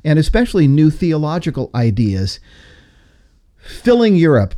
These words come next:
new colleges, new universities were popping up everywhere, and there were new theological faculties at these schools, and they were all discussing the new ideas that resulted from the new printing, the new books, the new pamphlets, all of it, okay?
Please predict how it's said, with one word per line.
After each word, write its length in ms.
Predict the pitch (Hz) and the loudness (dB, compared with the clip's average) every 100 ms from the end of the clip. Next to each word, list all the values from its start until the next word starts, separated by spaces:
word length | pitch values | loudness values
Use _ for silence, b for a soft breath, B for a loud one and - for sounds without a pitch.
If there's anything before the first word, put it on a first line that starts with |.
| - - | -12 0
new 240 | 147 151 | 4 4
colleges, 840 | 151 - 156 170 156 175 170 156 - - | 4 2 2 2 2 2 0 -2 -10 -2
new 160 | 139 | 2
universities 920 | 131 139 127 117 160 165 160 160 156 | 2 2 2 2 2 0 0 0 0
were 120 | 147 131 | -4 0
popping 420 | - 131 147 139 | 0 0 -2 -2
up 160 | 120 | -2
everywhere, 680 | 131 135 156 143 139 147 151 | -2 -2 -2 0 0 0 -2
and 360 | 139 135 131 127 | -2 0 2 2
there 100 | 127 | 2
were 120 | 127 | 2
new 240 | 117 139 | 4 2
theological 880 | 139 - 143 135 123 123 135 143 127 | 0 -2 0 0 0 -2 -2 -4 -4
faculties 760 | - 147 123 139 143 151 156 151 | -4 -4 -4 -4 -2 0 0 -2
at 160 | 143 | -4
these 200 | 156 151 | -4 -4
schools, 420 | - 160 160 170 | -4 -2 -2 -2
and 60 | 139 | -2
they 60 | 123 | -2
were 140 | 120 | -4
all 240 | - 139 | -4 -4
discussing 720 | 151 147 - 143 127 - 127 123 b b b | -2 -4 -4 -4 -4 -2 -4 -4 b b b
the 140 | - 120 | -2 2
new 300 | 131 170 170 | 4 4 4
ideas 760 | 147 117 131 131 120 120 - b b b b | 0 2 4 4 2 0 -4 b b b b
that 120 | 131 110 | -6 -2
resulted 600 | 120 110 135 143 143 117 | 0 2 0 0 -2 -2
from 320 | 135 120 107 | 0 0 2
the 100 | 110 | 2
new 240 | 113 135 | 2 2
printing, 680 | 131 - 147 151 135 135 127 | 2 2 2 2 2 2 0
the 100 | 113 | 2
new 160 | 120 113 | 0 0
books, 400 | 117 131 131 - | 0 -2 -2 -6
the 100 | 123 | -4
new 140 | 120 | -2
pamphlets, 640 | 110 120 113 110 110 107 - _ | -2 -2 -2 -4 -6 -6 -10 _
all 180 | 113 104 | -8 -6
of 80 | 104 | -6
it, 80 | - | -8
okay? 440 | 104 131 139 143 | -6 -2 -2 -4